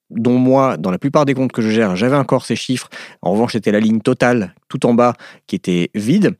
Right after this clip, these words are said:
Donc voilà, tout ça est en train d'être mis en place et je pense qu'on n'est pas, euh, c'est pas la, la première ni la dernière fois qu'on aura des petits des petits à-coups sur le chemin. Alors, la solution que j'ai trouvée, si jamais vous êtes dans, dans cette situation et que vous n'avez pas trouvé la solution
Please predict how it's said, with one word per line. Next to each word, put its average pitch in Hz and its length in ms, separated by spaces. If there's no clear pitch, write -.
Donc 135 160
voilà, 123 260
tout 160 100
ça 190 100
est 180 100
en 143 80
train 147 140
d'être 117 300
mis 107 160
en 92 80
place 135 340
et 98 140
je 85 80
pense 107 240
qu'on 101 100
n'est 85 120
pas, 107 380
euh, 80 380
c'est 82 200
pas 98 100
la, 98 80
la 90 120
première 113 380
ni 131 100
la 110 100
dernière 95 280
fois 139 160
qu'on 107 200
aura 110 280
des 104 100
petits - 520
des 113 180
petits 127 260
à-coups 113 400
sur 92 200
le 87 80
chemin. 85 320
Alors, 104 160
la 120 120
solution 165 380
que 131 100
j'ai 117 120
trouvée, 120 300
si - 140
jamais 104 200
vous 98 180
êtes 95 80
dans, 98 120
dans 104 140
cette - 180
situation 117 560
et 85 80
que 85 40
vous 87 60
n'avez 80 140
pas 123 120
trouvé 156 220
la 131 100
solution 110 560